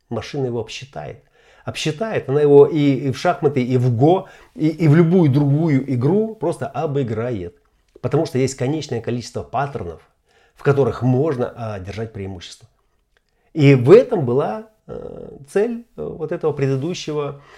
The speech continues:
креста планирования, то есть семицентрового развития, образования, э, человеческого эго, эгоцентризма, эгоизма, ментального эго, да, где высшим приоритетом считалась не, не сила,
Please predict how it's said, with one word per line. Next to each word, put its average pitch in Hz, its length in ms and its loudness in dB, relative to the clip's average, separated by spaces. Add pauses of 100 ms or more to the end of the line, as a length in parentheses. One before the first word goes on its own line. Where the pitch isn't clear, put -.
(140)
креста 139 260 -4
планирования, 131 680 -4 (200)
то 110 140 -10
есть 117 120 -8
семицентрового 135 640 -2
развития, 120 520 -4
образования, 139 720 -4 (360)
э, 113 500 -6
человеческого 120 580 -4
эго, 117 520 -2 (260)
эгоцентризма, 151 880 -2
эгоизма, 135 680 0
ментального 135 720 -2
эго, 131 480 -4 (540)
да, 170 240 -6
где 127 240 4
высшим 143 480 0
приоритетом 127 880 0 (280)
считалась 139 540 -2
не, 120 180 0
не 135 180 2
сила, 190 680 2